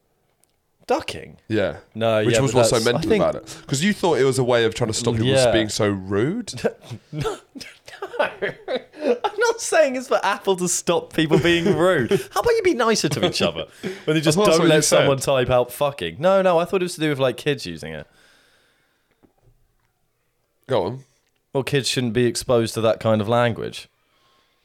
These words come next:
Speaker 1: But I suppose if they're typing
Speaker 2: That's
Speaker 1: in,
Speaker 2: what,
Speaker 1: they're
Speaker 2: what I
Speaker 1: typing
Speaker 2: was
Speaker 1: it
Speaker 2: saying
Speaker 1: in.
Speaker 2: that you were saying.
Speaker 1: No, but that's, well, I'm, I didn't say it was Apple trying to make everyone more polite.
Speaker 2: Kind of is, though.
Speaker 1: No, it's about censoring. It's not politeness.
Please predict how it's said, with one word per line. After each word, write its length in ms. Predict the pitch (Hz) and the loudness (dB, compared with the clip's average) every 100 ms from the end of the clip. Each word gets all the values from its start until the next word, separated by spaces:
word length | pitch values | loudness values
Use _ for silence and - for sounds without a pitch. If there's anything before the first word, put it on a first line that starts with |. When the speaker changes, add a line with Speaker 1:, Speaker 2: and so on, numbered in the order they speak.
| _ _ - | _ _ -4
Speaker 1:
But 100 | 127 | -4
I 40 | |
suppose 340 | 123 127 156 | -2 0 0
if 80 | 123 | 2
they're 100 | 117 | 0
typing 320 | - 131 - 107 | 2 0 2 2
Speaker 2:
That's 100 | 110 | 4
Speaker 1:
in, 100 | 120 | 4
Speaker 2:
what, 60 | 92 | 2
Speaker 1:
they're 100 | 90 | 2
Speaker 2:
what 120 | 131 | 4
I 40 | |
Speaker 1:
typing 140 | 139 143 | 4 4
Speaker 2:
was 100 | 90 | 2
Speaker 1:
it 40 | |
Speaker 2:
saying 200 | 107 104 | 2 0
Speaker 1:
in. 60 | 92 | 0
Speaker 2:
that 80 | 80 | -2
you 140 | 104 | -4
were 80 | 98 | -4
saying. 400 | - 73 50 - _ - | -6 -8 -8 -16 _ -6
Speaker 1:
No, 80 | 160 | -4
but 180 | 131 139 | -2 0
that's, 240 | 139 - | 0 -2
well, 140 | 123 120 | 2 2
I'm, 140 | 139 | 2
I 100 | 123 | 0
didn't 180 | 127 135 | 0 -2
say 220 | - 131 | 0 2
it 40 | 113 | 2
was 120 | 98 | 0
Apple 260 | 104 113 110 | -2 -2 -4
trying 200 | - 101 | -2 0
to 40 | |
make 140 | 98 | 0
everyone 260 | 107 98 98 | 0 -2 0
more 120 | 98 | 0
polite. 460 | - 98 101 60 - _ _ _ _ _ _ - | 0 0 0 -2 -8 _ _ _ _ _ _ -14
Speaker 2:
Kind 260 | - 107 101 | -6 -4 -2
of 60 | |
is, 200 | 123 131 | -2 -4
though. 260 | - - 107 - | -6 -8 -10 -4
Speaker 1:
No, 160 | 165 117 | 0 0
it's 140 | - | 0
about 300 | 120 123 95 | 0 0 0
censoring. 540 | - 123 - 78 60 - _ _ _ _ | 0 0 -2 -8 -10 -16 _ _ _ _
It's 100 | 120 127 | -4 -2
not 120 | - | 0
politeness. 760 | 113 101 101 - 69 - - | 0 2 2 -2 -14 -14 -18